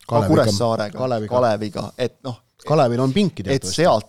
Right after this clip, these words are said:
Speaker 1: nagu, jah, just, et, et sealt, eks ole, kui me ütleme, noh, kaks esimest on läinud, kolmas, neljas, et seal nüüd edestada siis, ütleme, sellest kaks, neli, kuus,
Speaker 2: Nelja.
Speaker 1: kuuest klubist vähemalt nel-, no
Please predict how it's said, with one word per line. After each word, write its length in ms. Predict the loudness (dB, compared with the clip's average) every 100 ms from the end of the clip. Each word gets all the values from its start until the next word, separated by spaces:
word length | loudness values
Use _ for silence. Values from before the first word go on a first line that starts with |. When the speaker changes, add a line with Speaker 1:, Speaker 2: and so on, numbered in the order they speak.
| _
Speaker 1:
nagu, 320 | -8 -4 -4 -2
jah, 180 | -2 -2
just, 300 | -6 -8 -8
et, 180 | -10 -8
et 140 | -12 -4
sealt, 320 | -2 -2 -8
eks 160 | -14
ole, 140 | -10 -8
kui 80 | -8
me 80 | -8
ütleme, 240 | -10 -10
noh, 140 | -10 -6
kaks 240 | -6 -6
esimest 320 | -10 -12 -12
on 80 | -8
läinud, 300 | -4 -4 -6
kolmas, 360 | -2 -2 -2 -4
neljas, 400 | -4 -2 -4 -8 -16 _ _ _
et 140 | -10 -8
seal 380 | -4 0 2 0
nüüd 180 | -4 -4
edestada 760 | -2 -4 -6 -12 -16 -14 -14 -12 -12 -12 -12 -12 -14
siis, 480 | -12 -10 -10 -10 -12
ütleme, 340 | -12 -10 -8
sellest 400 | -6 -6 -8 -14 _ _
kaks, 400 | -14 -14 -20 -14
neli, 220 | -10 -10 -10
kuus, 480 | -10 -8 -8 -12 -6
Speaker 2:
Nelja. 160 | 0
Speaker 1:
kuuest 300 | 2 2 -2
klubist 420 | 0 0 0 -4 -6
vähemalt 440 | -6 -6 -12 -14
nel-, 320 | -10 -8 -10 -14
no 400 | -8 -6 -6